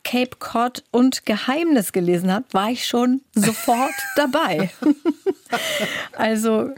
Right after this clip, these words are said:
ähm, das sind genauso meine Triggerwörter. Es spielt an einem Tag in Cape Cod, wo die Familie der Protagonistin Elle ein Sommerhaus hat. Elle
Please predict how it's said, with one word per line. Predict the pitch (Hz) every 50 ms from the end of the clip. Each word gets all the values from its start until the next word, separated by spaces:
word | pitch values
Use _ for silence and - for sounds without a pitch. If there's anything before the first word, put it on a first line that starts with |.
| - - - -
ähm, | - 208 202 208 208
das | 208 208 208 -
sind | 247 226 -
genauso | 226 208 208 214 214 208 202 190 190
meine | 190 196 196 175 185 175 180
Triggerwörter. | - - 196 190 160 143 151 - - - - 147 165 - - - - - - -
Es | 196 190 -
spielt | - - 269 294 359 381 - - -
an | 220 226 -
einem | - - 214 247 262 277 262 254 247 -
Tag | - - - - 196 208 - - - -
in | 202 196 196 190 196 190
Cape | - - 196 175 165 - -
Cod, | - - 185 240 - - - -
wo | 190 185 190 196 196 190
die | 185 - 185 185 185 180 170 -
Familie | - - - 190 190 202 226 226
der | 208 190
Protagonistin | - - 208 202 - 185 190 185 190 185 - - 185 170 - - _ _ _ -
Elle | 160 160 185 208 220 - -
ein | - 175 170 175 170
Sommerhaus | 160 180 214 262 262 175 139 139 127 131 131 - - -
hat. | 185 226 - - - - - -
Elle | 165 190 247 302